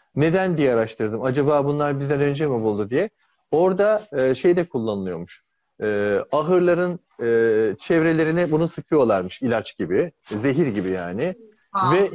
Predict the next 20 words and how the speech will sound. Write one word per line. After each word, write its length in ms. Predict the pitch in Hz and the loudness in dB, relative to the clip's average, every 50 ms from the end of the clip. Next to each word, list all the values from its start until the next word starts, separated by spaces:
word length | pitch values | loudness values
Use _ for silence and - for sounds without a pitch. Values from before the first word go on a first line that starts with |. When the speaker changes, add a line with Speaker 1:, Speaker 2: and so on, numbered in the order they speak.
| 156 - _ _ _ - | -8 -12 _ _ _ -2
Speaker 1:
ve 120 | 139 170 | 0 2
yemlerin 560 | 180 175 165 175 175 175 180 180 185 196 190 170 | 2 4 4 2 2 4 2 4 4 4 2 2
üzerine 420 | 151 131 143 135 123 120 117 104 | 0 2 0 0 0 0 -2 -4
sıkıyorlarmış. 720 | - - _ - 120 107 101 101 98 101 101 101 - - | -6 -8 _ -4 -2 -2 0 0 -2 -4 -6 -8 -12 -6
Yemler 420 | 123 123 127 127 131 135 135 135 131 | -2 -2 0 0 0 -2 -2 -2 -4
çünkü 480 | - - 135 127 - - 131 123 120 123 | -4 -8 -8 -8 -4 -2 -2 -2 0 -2
biliyorsunuz 500 | 120 135 139 131 127 - 117 104 107 117 | -2 0 0 0 0 -4 -8 -8 -6 -6
uzun 200 | 117 113 127 117 | -6 -6 -6 -8
süre 280 | - 117 120 117 110 | -6 -4 -2 -2 0
bekliyor. 500 | 120 120 117 120 - 120 117 113 127 165 - _ _ _ _ _ - | 0 -2 -2 -2 -2 -2 0 2 0 0 -2 _ _ _ _ _ -6
Mikrop 380 | - 131 131 - - 156 147 147 | -4 -4 -4 0 0 -2 0 2
ürediği 340 | 143 135 139 135 147 139 123 | 2 2 2 2 0 -2 0
zaman, 380 | 120 120 120 139 175 185 165 123 | 0 0 0 0 -2 -2 -2 0
e, 420 | 120 117 117 117 113 113 113 107 - _ _ - | 2 2 4 4 4 2 2 0 -4 _ _ -4
o 120 | - 139 135 | -2 -2 -2
kişiler 440 | - 165 - - 135 139 143 139 143 | -2 -4 -6 -4 -2 -2 -2 -2 0
çok 260 | - 156 135 _ - | -2 -2 -2 _ 0
değerli 480 | 139 123 120 120 120 135 160 156 139 - | 0 2 2 2 2 0 0 -2 -2 -4
hayvanlarını 540 | 110 131 131 131 127 123 110 101 117 160 160 | -4 -2 -2 0 0 -2 -2 -2 -4 -4 -4
kaybediyorlar. 640 | - 147 139 131 120 113 101 104 98 101 120 165 185 | 0 0 0 2 0 -2 -2 0 -2 0 0 0 -2